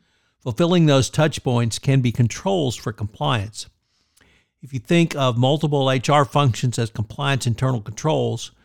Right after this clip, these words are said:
one of the questions become, how can you determine if H R is meeting the standards of a best practices compliance program?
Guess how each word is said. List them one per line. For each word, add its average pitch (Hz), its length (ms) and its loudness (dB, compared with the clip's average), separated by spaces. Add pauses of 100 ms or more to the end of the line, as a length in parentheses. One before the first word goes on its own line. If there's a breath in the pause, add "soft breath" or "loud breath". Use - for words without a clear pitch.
(320)
one 147 140 2
of 139 40 4
the 135 80 -2
questions 151 520 2
become, 117 440 -4
how 131 200 -2
can 139 200 0
you 127 80 2
determine 135 480 0
if 110 100 0
H 131 220 -2
R 123 180 2
is 107 140 -2
meeting 123 300 2
the 110 80 2
standards 131 580 2
of 107 80 -4
a 104 60 -4
best 110 320 -4
practices 127 580 -2
compliance 120 580 -2
program? 101 480 -8